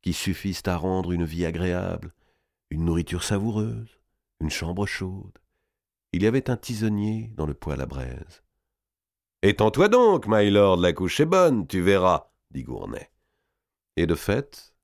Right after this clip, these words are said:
le matelas était doux. Retrouver un vrai lit, quel bienfait ! Mais pourquoi les trois autres restaient-ils là ?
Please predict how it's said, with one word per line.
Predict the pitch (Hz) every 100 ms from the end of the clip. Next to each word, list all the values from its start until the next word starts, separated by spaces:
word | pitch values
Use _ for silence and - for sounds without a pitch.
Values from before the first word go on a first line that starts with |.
| -
le | 95
matelas | 104 117 127
était | 131 123
doux. | 113 78 - _ _ _ _ _ _ _ _ -
Retrouver | 92 110 104 95 107 101
un | 98
vrai | 80 85 95
lit, | 85 90 _ _ _ _ _ -
quel | 69 65
bienfait ! | 73 73 - 101 101 _ _ _ _ _ _ _ 120
Mais |
pourquoi | 170 - 131
les | 90
trois | - 120 123
autres | 160 160 95
restaient-ils | 90 101 120 - 78 69
là ? | 67 65